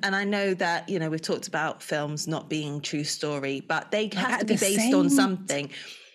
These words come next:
Speaker 1: Have we not learned <laughs> that the outcome, the result of building machines smarter than us is that we perish.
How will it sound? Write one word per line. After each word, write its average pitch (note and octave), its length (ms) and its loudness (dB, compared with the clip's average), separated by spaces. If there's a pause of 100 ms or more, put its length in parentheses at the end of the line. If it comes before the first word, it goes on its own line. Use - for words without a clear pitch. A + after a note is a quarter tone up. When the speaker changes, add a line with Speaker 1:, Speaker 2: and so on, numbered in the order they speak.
(140)
Speaker 1:
Have E4+ 320 0
we D#4+ 140 4
not C#4 260 0
learned D3+ 720 0
<laughs> - 80 -14
that F#3+ 540 2 (720)
the G#3+ 320 -4
outcome, E3+ 840 -2 (320)
the G#3 80 0
result F#3+ 760 0 (340)
of E3+ 280 -4
building E3+ 880 0 (960)
machines F3 1040 0 (500)
smarter G#3+ 680 0
than F3 220 2
us C#3+ 540 -2 (440)
is F3 260 0
that E3 340 0
we F#3+ 120 2
perish. D3 680 -4